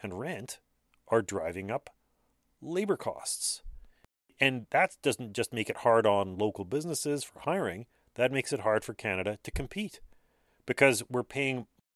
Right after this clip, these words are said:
to support the debt payments on a huge bubble.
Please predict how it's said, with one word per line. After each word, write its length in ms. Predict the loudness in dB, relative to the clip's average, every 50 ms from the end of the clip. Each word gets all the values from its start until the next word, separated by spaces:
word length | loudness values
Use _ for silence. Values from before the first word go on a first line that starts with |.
| _ _ _ _ _
to 80 | -6
support 560 | -4 -4 -4 -4 -4 -2 -2 0 0 -2 -4 -10 -18 -20 _ _ _ _ _ _ _ _ _ _ _ -12 -10
the 80 | -8
debt 240 | 0 6 6 6 6
payments 500 | 6 0 -2 -2 -2 -6 -8 -8 -8 -10 -10 _ -4
on 140 | -4 -4
a 40 | -4
huge 340 | -6 -8 -10 -10 -10 -12 -4
bubble. 280 | -4 -4 -4 -4 -8 -16